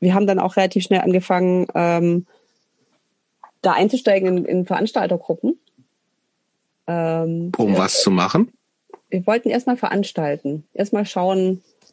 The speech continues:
Speaker 1: was geht da so und wo gibt's Proberäume und
Speaker 2: Mhm.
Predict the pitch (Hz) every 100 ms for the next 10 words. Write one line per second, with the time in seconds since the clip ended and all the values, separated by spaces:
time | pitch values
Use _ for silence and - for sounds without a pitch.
0 | _ _ _ _ _ _ - 190 - 185
1 | 160 147 151 139 180 226 254 - - 190
2 | 214 190 151 143 147 147 - 170 185 180
3 | - 151